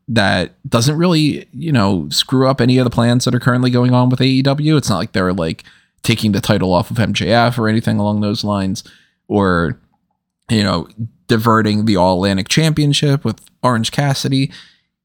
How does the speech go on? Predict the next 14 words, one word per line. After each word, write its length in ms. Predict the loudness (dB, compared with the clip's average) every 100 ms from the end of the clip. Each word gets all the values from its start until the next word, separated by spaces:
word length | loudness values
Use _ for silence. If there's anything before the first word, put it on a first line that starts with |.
| _
You 100 | -2
give 220 | 0 0
Juice 260 | 2 0 2
Robinson 560 | 0 0 0 2 4 4
the 360 | 4 4 2
World 320 | 2 0 0
Television 400 | 2 2 2 -2
Championship, 720 | -2 0 0 -2 0 -2 -2
he 240 | 0 0 2
immediately 540 | 2 2 2 2 0
seems 360 | 0 0 0 0
like 140 | -4
he 200 | -2 0
is 460 | 0 0 -2 -4 -8